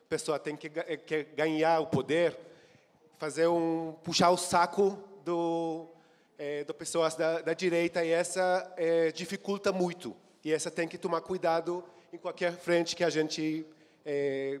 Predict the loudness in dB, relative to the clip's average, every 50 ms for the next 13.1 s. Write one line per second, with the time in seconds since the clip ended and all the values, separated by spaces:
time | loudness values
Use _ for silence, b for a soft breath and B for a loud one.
0 | -12 -4 0 2 4 4 4 2 0 -4 -10 -12 -10 -10 -8 -8 -8 -8 -10 -14
1 | -20 -16 -12 -10 -10 -8 -8 -10 -12 -12 -12 -12 -12 -12 -12 -14 -14 -16 -18 -16
2 | -12 -12 -12 -12 -12 -14 -16 -16 -18 _ _ _ _ _ _ _ _ _ _ _
3 | _ _ _ _ _ _ _ _ _ _ _ _ _ _ _ _ _ _ _ _
4 | _ _ _ _ _ _ _ _ _ _ _ _ _ _ _ _ _ _ _ _
5 | _ _ _ _ _ _ _ _ _ _ _ _ _ _ _ _ _ _ -10 -8
6 | -8 -2 2 4 6 6 6 4 2 -2 -6 -12 -18 -20 -20 _ _ _ _ _
7 | _ _ -18 -10 -6 -4 0 2 2 2 2 0 -6 -12 -20 -20 -20 _ _ _
8 | _ _ _ _ _ _ _ _ _ _ _ _ _ _ _ _ _ -20 -20 _
9 | _ _ _ _ _ _ -8 -4 -4 -2 -2 -2 -2 -4 -4 -4 -6 -6 -4 0
10 | 0 0 2 2 2 2 2 2 2 4 6 6 6 6 4 0 0 0 0 2
11 | 0 0 0 -2 -2 -2 -2 0 2 2 2 2 2 0 -2 -4 -8 -8 -6 -4
12 | -2 -2 -2 -2 -4 -6 -6 -4 -2 0 2 2 2 2 0 -2 -2 -2 -2 -2
13 | -4 -6